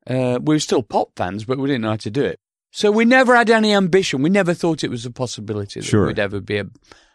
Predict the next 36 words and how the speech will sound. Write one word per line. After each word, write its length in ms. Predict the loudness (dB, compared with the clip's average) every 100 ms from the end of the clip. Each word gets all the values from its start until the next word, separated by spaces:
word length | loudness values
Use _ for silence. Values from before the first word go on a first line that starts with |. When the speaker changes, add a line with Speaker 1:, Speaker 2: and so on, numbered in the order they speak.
| _
Speaker 1:
a, 160 | -6 -4 -6
a 60 |
professional 560 | -10 -10 -8 -10 -10 -10
music 400 | -6 -6 -6 -14 _
band. 180 | -4 0
Speaker 2:
Mm-hmm. 80 |
Speaker 1:
We 60 | 0
were 40 |
doing 180 | 2 0
it 120 | -2
for, 220 | -2 -4 -4 -14 -6
for 160 | 0 2
artistic 480 | 2 -2 -4 -6 -4
reasons, 420 | -4 -4 -8 -8
as 100 | -8
a 40 |
kind 220 | -6 -4
of 60 | 0
art 260 | 0 -2 -6
project. 420 | -8 -8 -12 -14 -12 -2
Speaker 2:
Yeah. 200 | 2 2
Speaker 1:
But 160 | 2
the 200 | 2 2 2
other 260 | 2 2
thing 400 | 0 0 0 0
I 40 | -2
was 140 | -4
gonna 200 | -6 -6
say 300 | -2 -2 -4
is 340 | -4 -4 -4 -8 _ _ _
what's 420 | -4 2 2 0 -12
probably 640 | -8 0 0 0 0 0 0
more 240 | 0 0
significant 760 | -2 -2 -2 -6 -8 -6 -6 -10 _ _
as 300 | -6 -4 -6 -8
a 400 | -2 0 0 -2